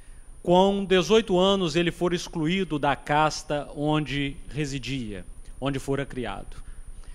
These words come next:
Abandonado por seus familiares, esse jovem desejou então conquistar. Sonhava que pudesse conquistar espaços, dominar o mundo inteiro. Ele que houvera nascido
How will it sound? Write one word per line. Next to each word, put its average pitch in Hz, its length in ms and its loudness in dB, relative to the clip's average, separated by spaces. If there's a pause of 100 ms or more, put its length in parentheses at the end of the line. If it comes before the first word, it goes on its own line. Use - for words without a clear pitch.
(100)
Abandonado 165 880 4 (280)
por 156 120 -6
seus 165 260 -2
familiares, 139 920 0 (520)
esse 151 260 -2
jovem 170 500 4
desejou 156 480 2
então 165 300 0
conquistar. 170 880 -8 (520)
Sonhava 170 680 4
que 165 100 -6
pudesse 170 720 2 (240)
conquistar 165 460 0
espaços, - 880 -2 (200)
dominar 147 760 2 (100)
o 147 60 -8
mundo 123 340 -6
inteiro. 107 480 -10 (720)
Ele 180 320 8
que 180 120 0
houvera 160 360 4
nascido 147 680 -2